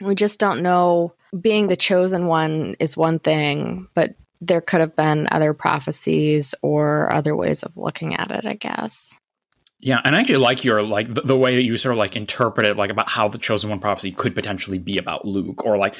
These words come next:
Speaker 2: how, like, somebody like Obi-Wan could see it in that way, if we assume that, like, he knew the, like, actual text of the prophecy, which is a good point. I don't know if he actually knows the full text. May-, I read Master and Apprentice relatively recently, but I don't remember if,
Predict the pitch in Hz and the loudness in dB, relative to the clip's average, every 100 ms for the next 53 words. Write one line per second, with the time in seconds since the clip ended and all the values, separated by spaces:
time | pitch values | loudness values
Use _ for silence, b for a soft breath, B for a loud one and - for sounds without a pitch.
0 | B - 147 127 123 151 127 104 101 113 | B 0 2 4 2 2 4 2 2 2
1 | 110 98 101 - 95 - - 110 92 - | 2 2 0 -2 -2 0 0 2 0 0
2 | 92 90 90 95 95 92 - 82 B B | -6 -4 -6 -6 -8 -8 -8 -10 B B
3 | B 135 131 113 - 131 104 101 95 - | B 0 2 2 2 2 2 2 0 0
4 | 120 107 101 98 92 85 90 104 95 - | 2 2 2 2 0 0 -2 -2 -4 -4
5 | 98 85 - 101 - 82 - 107 101 - | -6 -6 -2 -2 -2 -10 -10 -6 -4 -4
6 | - - B B 156 165 165 - 92 113 | -6 -10 B B 0 2 0 0 0 0
7 | 127 127 127 98 92 92 80 - 87 73 | 2 2 2 0 -2 -4 -4 -6 -8 -8
8 | 87 - - 98 - - 147 147 156 - | -10 -10 -14 -12 -16 -10 -2 0 0 -4
9 | B B 143 139 151 123 - 131 110 120 | B B 2 2 0 -2 -4 -2 2 2
10 | 123 104 110 95 98 104 107 104 101 95 | 0 -2 -4 -6 0 2 2 0 -4 -4
11 | 90 90 - - - 98 95 104 92 92 | -6 -8 -8 -12 -8 -8 -4 -4 -2 -4
12 | 92 92 92 - | -2 -4 -4 -16